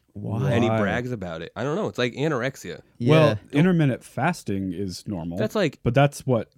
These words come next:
Speaker 2: Yeah, I do
Speaker 3: fifty, I
Speaker 2: that.
Speaker 3: do it too.
Speaker 2: It's like, you
Speaker 3: I
Speaker 2: can do
Speaker 3: just
Speaker 2: eight
Speaker 3: started.
Speaker 2: hours.
Speaker 3: Yeah.
Speaker 2: But he will literally starve himself twenty hours a day.
Speaker 1: So
Speaker 3: It's
Speaker 1: strange.
Speaker 3: eight hours of fasting, right? Ish.
Speaker 2: Uh, depends what. But yeah.
Speaker 3: Yeah,
Speaker 2: No, it'd
Speaker 3: 'cause,
Speaker 2: be the other
Speaker 3: well,
Speaker 2: way.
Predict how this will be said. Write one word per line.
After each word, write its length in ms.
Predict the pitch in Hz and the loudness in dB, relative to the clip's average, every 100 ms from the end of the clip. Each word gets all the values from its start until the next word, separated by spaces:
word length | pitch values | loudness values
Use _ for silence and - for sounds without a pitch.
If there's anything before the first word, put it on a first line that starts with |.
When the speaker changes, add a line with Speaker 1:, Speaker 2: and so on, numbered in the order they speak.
| _ - | _ -10
Speaker 2:
Yeah, 240 | 123 151 95 - | -2 -2 -2 0
I 140 | 139 | 0
do 100 | 170 | 2
Speaker 3:
fifty, 120 | 117 95 | 2 4
I 100 | 160 | 4
Speaker 2:
that. 80 | |
Speaker 3:
do 60 | 170 | 2
it 80 | 135 | 2
too. 260 | 202 185 - | 0 -2 -6
Speaker 2:
It's 180 | 123 - | -8 -4
like, 240 | 95 90 _ | -4 -6 _
you 100 | 117 | -4
Speaker 3:
I 20 | 117 | 0
Speaker 2:
can 80 | |
do 60 | 127 | 0
Speaker 3:
just 120 | 110 | 0
Speaker 2:
eight 120 | 123 139 | 0 0
Speaker 3:
started. 140 | 90 | -2
Speaker 2:
hours. 280 | 80 - - | -6 -10 -2
Speaker 3:
Yeah. 260 | 135 131 - _ _ _ _ _ _ | 0 0 -6 _ _ _ _ _ _
Speaker 2:
But 200 | 107 92 _ _ | -8 -8 _ _
he 300 | - 147 151 | -8 -4 -4
will 120 | 131 | -2
literally 320 | 120 113 98 | 0 -2 -4
starve 260 | - 110 95 | -4 -4 -4
himself 280 | 87 90 | -8 -10
twenty 300 | - 120 110 | -8 -4 -4
hours 160 | 95 92 | -4 -8
a 60 | 92 | -12
day. 160 | 73 - _ _ _ _ | -16 -18 _ _ _ _
Speaker 1:
So 340 | - - 98 | -16 -8 -2
Speaker 3:
It's 120 | 127 - | -2 0
Speaker 1:
strange. 140 | 143 | 2
Speaker 3:
eight 80 | 143 | 4
hours 260 | 135 127 117 | 4 2 -2
of 80 | - | -2
fasting, 400 | 123 113 95 87 | -2 -2 -8 -8
right? 220 | 101 117 _ _ _ - | -8 -10 _ _ _ -2
Ish. 440 | 120 - - - _ _ _ _ - | -2 -2 -14 -18 _ _ _ _ -4
Speaker 2:
Uh, 460 | 117 107 98 87 | 0 0 -2 -4
depends 280 | 90 104 90 | -8 -12 -12
what. 140 | 82 - _ _ _ _ | -14 -20 _ _ _ _
But 100 | 85 | -6
yeah. 120 | 190 | -6
Speaker 3:
Yeah, 80 | - - _ _ _ | -8 -16 _ _ _
Speaker 2:
No, 100 | - 135 | 2 4
it'd 40 | 123 | 4
Speaker 3:
'cause, 40 | 123 | 4
Speaker 2:
be 180 | 117 | 2
the 120 | 101 120 | 2 2
other 60 | |
Speaker 3:
well, 140 | 123 | 2
Speaker 2:
way. 80 | 123 | 2